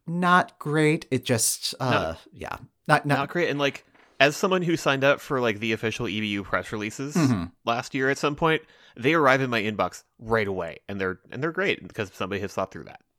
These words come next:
Speaker 1: Yes, yes. And, and they're really good on social media, uh,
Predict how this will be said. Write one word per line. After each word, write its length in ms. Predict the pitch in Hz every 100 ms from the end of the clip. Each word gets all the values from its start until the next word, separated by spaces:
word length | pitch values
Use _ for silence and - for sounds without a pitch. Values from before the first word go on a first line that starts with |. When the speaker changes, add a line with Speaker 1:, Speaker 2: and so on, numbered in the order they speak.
| -
Speaker 1:
Yes, 440 | 107 - - - -
yes. 320 | 95 - - -
And, 240 | 120 110 - 139
and 160 | 156 151
they're 60 |
really 200 | 143 139
good 140 | 139 131
on 80 |
social 300 | 131 123 -
media, 520 | 107 104 104 101 98 101 -
uh, 440 | 107 87 85 90